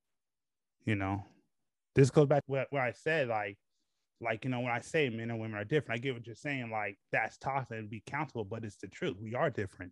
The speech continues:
Like, we're, we're not the same, you know, like, like, th-, not, and again, different does not mean, like, a woman's lesser than me. We're just different. We're different from, not,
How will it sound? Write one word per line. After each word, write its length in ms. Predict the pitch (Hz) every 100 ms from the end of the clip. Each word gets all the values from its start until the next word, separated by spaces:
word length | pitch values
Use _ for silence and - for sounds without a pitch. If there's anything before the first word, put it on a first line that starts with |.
| -
Like, 220 | 113 110
we're, 120 | 117 120 110
we're 80 | 131
not 260 | 143 131 -
the 80 | -
same, 320 | 165 113 95 _ _ _ _ _ _
you 80 | 107
know, 260 | 104 110 107
like, 200 | 120 117
like, 220 | 127 139
th-, 160 | 160 151
not, 280 | 165 180 160
and 200 | 170 170
again, 320 | 170 175 127 - - -
different 300 | 190 214 190
does 160 | 175 -
not 220 | 165 131
mean, 420 | 151 165 143 123 - _ _ _ _ _ _ _ _ _ -
like, 180 | 143 -
a 60 |
woman's 320 | 151 156 143 156
lesser 240 | 180 131
than 120 | 113
me. 120 | 92 92
We're 100 | 139
just 200 | 123 -
different. 260 | 151 - 147
We're 60 |
different 360 | 131 214 214 -
from, 360 | 185 147 117
not, 200 | 143 151